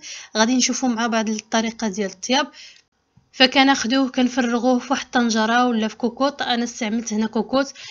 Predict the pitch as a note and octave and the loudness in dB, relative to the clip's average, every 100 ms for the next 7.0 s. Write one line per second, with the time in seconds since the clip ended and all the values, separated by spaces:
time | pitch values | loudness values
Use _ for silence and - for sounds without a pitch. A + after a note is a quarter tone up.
0 | - - - A#3+ C4+ C4 B3+ A#3+ B3 B3 | -16 -12 -2 0 2 2 4 2 2 0
1 | B3 A#3+ A#3 B3+ B3+ A3 A3+ A3+ G#3+ A#3+ | -2 -4 -4 -2 -2 0 0 -2 0 0
2 | A3+ G3+ G3 B3+ C4+ - - - - - | 2 0 -2 0 -2 -2 -18 -16 -16 -4
3 | A3+ A3+ A3 A3 A#3+ A#3+ A#3+ A3+ A3+ A3+ | 0 2 2 2 2 2 2 2 0 -2
4 | - A#3 - A#3+ A#3 A3+ G#3+ G#3+ - B3+ | -2 -4 -2 -4 0 0 -2 -4 -2 0
5 | A#3 B3+ B3+ A#3+ G3+ A#3 A#3+ B3 A3+ A3+ | 4 2 0 -4 -4 -6 -8 -4 -2 0
6 | A3 - G#3 G#3+ A3 C4+ A#3 A#3 D4 D4 | -2 -4 -4 -2 2 2 2 2 0 -2